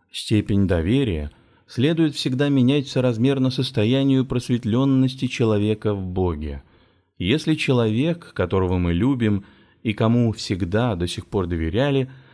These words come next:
вдруг явится перед нами нетрезвый и начнет нам давать какие-нибудь советы,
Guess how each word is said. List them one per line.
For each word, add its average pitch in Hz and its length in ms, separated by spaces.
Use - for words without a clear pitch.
вдруг 104 500
явится 165 460
перед 139 240
нами 143 260
нетрезвый 120 920
и 110 80
начнет 135 480
нам 143 280
давать 127 360
какие-нибудь 135 640
советы, 104 760